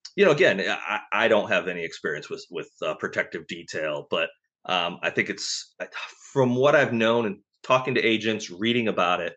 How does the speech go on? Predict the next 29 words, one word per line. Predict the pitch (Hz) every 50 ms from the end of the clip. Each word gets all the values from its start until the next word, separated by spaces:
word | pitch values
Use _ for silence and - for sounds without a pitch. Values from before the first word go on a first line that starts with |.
| _ _ _ _ _ _ _ _ _ - - - _
they | 117 113
have, | 117 135 127 120 123
like, | 110 - -
a | 87
ninety-nine | 82 82 85 87 92 95 92 101 95 90 82 78 78 78 -
percent | - - 78 - - 73 67
divorce | 67 - - 65 65 69 - -
rate, | - 104
you | 110
know, | 107 95 101
like, | 104 101 98 -
a | 120
astronomically | 123 113 127 143 139 135 - - 117 107 107 104 107 110 104 117 110
high | 101 104 104
divorce | 92 85 78 87 82 82 - -
rate. | 82 78 78 78 78 85
The | 104
only | 120 127 127
way | 120 120 110
they | 107 101 95
don't | 98 92 95 104 -
get | - 98 -
divorced | 92 87 90 90 90 87 87 - - - - _ _ _ _ -
is | 95 101 104
if | 101 -
you | 101 104
marry | 98 95 95 95 95 90
another | 92 92 90 92 85 71
agent, | 82 85 82 80 76 78 78 -